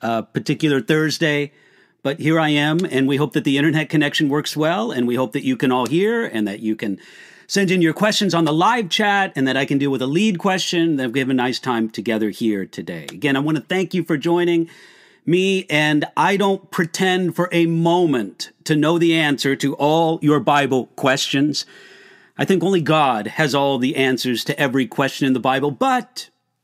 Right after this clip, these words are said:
uh, through the years, through the years of my pastoral ministry, through the years of me,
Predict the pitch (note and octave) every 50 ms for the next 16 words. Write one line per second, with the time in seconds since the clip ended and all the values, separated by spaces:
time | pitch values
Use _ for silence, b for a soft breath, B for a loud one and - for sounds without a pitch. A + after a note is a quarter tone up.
0 | _ _ _ - - - G#3 A#3+ G#3 D#3+ - A3 B3 C4+ A#3 A3+ G3 F#3+ G#3 A#3
1 | B3+ C4+ B3+ A3+ - - - G3 F#3+ F#3+ F#3 F3+ F3+ F#3 F#3+ F3+ E3+ D#3 - -
2 | - D#3 D3+ C3+ B2+ C#3+ D3 C#3+ C#3+ C#3 C3+ C3 B2 B B B B B B _
3 | - D3+ D3+ - - - G3+ G#3+ G#3+ G#3+ G#3+ G#3 G#3 G#3+ G#3+ G#3 - - G#3+ G#3
4 | A3 A3 - _ _ _ _ _ _ _ _ _ _ _ _ - - _ - -
5 | F3+ F3+ E3+ E3 D#3 D3+ D#3+ F3 F#3 F3+ F3+ D#3+ - - E3 D3+ C#3 C#3 D3+ D#3+
6 | F3+ F3+ E3+ E3 D#3+ b